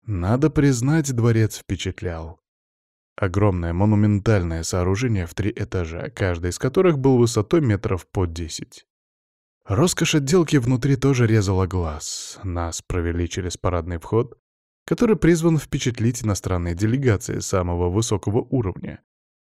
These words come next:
Так что ничего удивительного в такой обстановке не было. Пройдя через анфиладу парадных залов и миновав малый тронный зал,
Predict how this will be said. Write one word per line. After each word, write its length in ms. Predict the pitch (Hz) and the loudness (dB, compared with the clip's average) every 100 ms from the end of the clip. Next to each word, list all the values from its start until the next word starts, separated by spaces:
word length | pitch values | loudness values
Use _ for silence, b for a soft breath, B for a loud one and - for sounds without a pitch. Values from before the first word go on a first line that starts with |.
| _ | _
Так 160 | - 147 | -2 -2
что 300 | - 117 90 - | 0 0 0 -4
ничего 500 | 98 104 107 117 127 | 2 2 2 2 2
удивительного 760 | - 98 101 151 104 90 82 | 0 -2 -2 -2 -2 -2 -4
в 60 | - | -6
такой 240 | 92 90 | -6 -6
обстановке 720 | 85 - 82 82 - - - - | -6 -8 -10 -10 -14 -18 -18 -10
не 200 | 101 101 | -4 -4
было. 300 | 85 - - _ _ _ _ _ _ _ | -4 -10 -14 _ _ _ _ _ _ _
Пройдя 380 | - 95 92 143 | 0 2 4 2
через 340 | - 104 98 - | 4 2 2 -2
анфиладу 600 | 98 90 101 110 107 92 | -4 0 2 4 2 0
парадных 720 | - 92 98 90 87 - - | 0 2 0 0 -6 -8 -6
залов 560 | 92 85 92 123 156 - | -4 0 2 4 2 2
и 120 | 107 | 2
миновав 520 | 98 95 98 110 - | 2 2 4 2 2
малый 300 | 101 95 90 | -2 0 0
тронный 380 | - 107 104 117 | -2 -2 0 0
зал, 280 | 139 190 | -2 -4